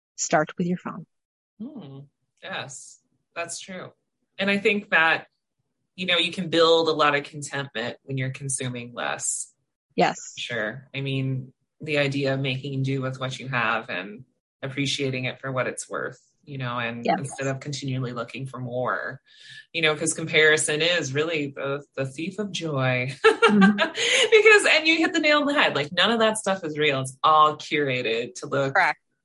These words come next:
Speaker 2: a specific way. And,
Speaker 1: Yes.
Speaker 2: you know, our homes are not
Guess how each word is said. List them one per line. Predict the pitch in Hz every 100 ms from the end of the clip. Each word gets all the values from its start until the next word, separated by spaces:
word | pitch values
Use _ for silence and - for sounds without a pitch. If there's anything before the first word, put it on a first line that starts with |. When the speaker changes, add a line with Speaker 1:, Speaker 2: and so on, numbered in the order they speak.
| _
Speaker 2:
a | 143
specific | - 151 - 135 135 131 131
way. | 143 - 76 67 - - _
And, | 147 139 139
Speaker 1:
Yes. | 135 135 - _ _ _ _ _ _
Speaker 2:
you | 165
know, | 156 143
our | - 151
homes | 156 156 156 147
are | 147
not | 139 139 -